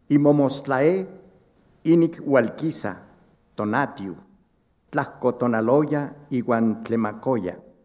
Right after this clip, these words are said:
au inic tlascotonaloya, quiquechcotonaya in solin,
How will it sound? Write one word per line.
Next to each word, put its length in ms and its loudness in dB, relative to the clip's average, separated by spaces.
au 380 4
inic 800 -4
tlascotonaloya, 1200 0
quiquechcotonaya 1200 0
in 200 4
solin, 600 -4